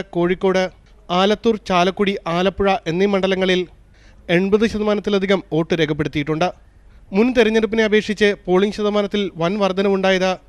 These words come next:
പത്തനംതിട്ടയിലാണ്, എട്ട് ശതമാനത്തോളം വർധന. ആറ്റിങ്ങൽ, ഇടുക്കി മണ്ഡലങ്ങളിൽ രണ്ടായിരത്തി പതിനാലിലെ തെരഞ്ഞെടുപ്പിനേക്കാൾ ആറ്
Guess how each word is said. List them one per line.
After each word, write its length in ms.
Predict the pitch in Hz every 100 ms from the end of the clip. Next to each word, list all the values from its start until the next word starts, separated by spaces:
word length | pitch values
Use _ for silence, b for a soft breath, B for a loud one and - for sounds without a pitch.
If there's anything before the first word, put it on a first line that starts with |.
| _ b b -
പത്തനംതിട്ടയിലാണ്, 800 | 170 170 202 175 147 151 151 165 170 - - b _ 185
എട്ട് 160 | 180 269
ശതമാനത്തോളം 600 | 247 240 233 226 202 160 147
വർധന. 240 | 143 156 165 - - - - -
ആറ്റിങ്ങൽ, 400 | 202 202 247 254 254 -
ഇടുക്കി 280 | 180 202 233 226
മണ്ഡലങ്ങളിൽ 440 | 208 208 208 202 202 - _ b b - 165
രണ്ടായിരത്തി 440 | 185 208 214 233 196
പതിനാലിലെ 420 | 190 190 208 214 202
തെരഞ്ഞെടുപ്പിനേക്കാൾ 640 | 196 196 190 196 196 196 190 - 165
ആറ് 140 | 185